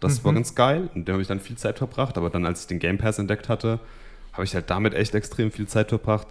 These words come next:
Speaker 1: Für die PlayStation fünf wird's noch so eins, zwei Games, aber jetzt auch nie irgendwie, wo ich gesagt hab, "Boah, ich muss mir jetzt unbedingt ein neues Vollpreisspiel holen", weil ich ganz genau weiß, hey, mit dem Game Pass hab ich so viel Material einfach auch jetzt,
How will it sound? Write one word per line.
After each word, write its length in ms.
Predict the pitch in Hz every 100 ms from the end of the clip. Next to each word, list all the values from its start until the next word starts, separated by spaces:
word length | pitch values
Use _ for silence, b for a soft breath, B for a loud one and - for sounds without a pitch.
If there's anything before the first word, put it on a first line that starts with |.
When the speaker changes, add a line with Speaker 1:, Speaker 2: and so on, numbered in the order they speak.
| -
Speaker 1:
Für 80 | -
die 80 | -
PlayStation 460 | - 98 95 92
fünf 280 | 95 117 131
wird's 120 | 123
noch 80 | 117
so 140 | - 82
eins, 320 | 101 117 -
zwei 200 | 110 107
Games, 480 | 107 113 123 123 -
aber 400 | 92 87 80 B B B B B - - - - -
jetzt 240 | 90 -
auch 180 | 95 90
nie 480 | 98 110 117 139 - -
irgendwie, 440 | 113 110 104 107
wo 80 | 107
ich 100 | 104
gesagt 320 | 98 101 98
hab, 80 | 98
"Boah, 140 | - -
ich 140 | -
muss 180 | 92 -
mir 80 | 90
jetzt 140 | -
unbedingt 400 | 95 92 87 -
ein 80 | 92
neues 220 | 92 80
Vollpreisspiel 640 | - 92 - 80 - 90 92
holen", 220 | 90 85
weil 120 | 87
ich 80 | -
ganz 200 | 104 104
genau 220 | 104 90
weiß, 300 | 90 87 -
hey, 180 | 90 82 B B B B -
mit 120 | 110
dem 100 | 87
Game 220 | 90 87
Pass 260 | 92 90 -
hab 80 | 85
ich 80 |
so 180 | - 90
viel 140 | - 87
Material 540 | 85 95 85 85 85
einfach 320 | 85 - 82
auch 160 | 71 85
jetzt, 260 | 82 -